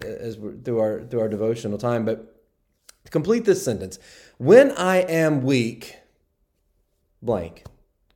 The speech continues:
Fill, fill in that sentence for me. "When I am weak," blank. I don't know about you, you know, or how you might complete that sentence, but I do know that most of the time when we feel weak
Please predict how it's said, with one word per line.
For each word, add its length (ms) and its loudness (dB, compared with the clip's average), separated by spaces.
Fill, 260 2
fill 220 2
in 140 4
that 180 -2
sentence 540 -4
for 220 -8
me. 120 -8
"When 280 0
I 240 -6
am 300 -4
weak," 560 -6
blank. 500 -6
I 300 0
don't 180 6
know 100 6
about 260 6
you, 640 0
you 100 -8
know, 80 2
or 80 2
how 180 0
you 180 0
might 240 2
complete 480 -4
that 280 -2
sentence, 560 0
but 120 -2
I 100 6
do 180 2
know 180 8
that 180 0
most 400 2
of 120 -6
the 80 -4
time 580 -2
when 300 2
we 160 2
feel 340 4
weak 540 -6